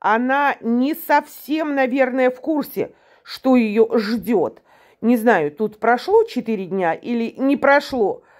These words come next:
после того, как она оплатила штраф. Может быть, ещё не совсем в курсе, но уже очень-очень осторожно.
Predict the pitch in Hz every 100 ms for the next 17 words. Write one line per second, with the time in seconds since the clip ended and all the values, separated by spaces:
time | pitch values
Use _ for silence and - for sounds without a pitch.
0 | - - 233 226 247 220 214 214 202 247
1 | 254 233 208 - 208 214 202 - 214 226
2 | 220 220 196 147 120 - - 202 170 107
3 | - _ _ - - 233 240 220 285 285
4 | 247 262 254 294 262 254 269 247 277 262
5 | - 269 233 - - 349 508 - 156 -
6 | _ _ - 220 269 220 - 208 170 151
7 | 208 277 196 _ _ _ - 185 233 269
8 | 262 220 180 - 190 180 180 - 185 -
9 | 190 180 165 143 139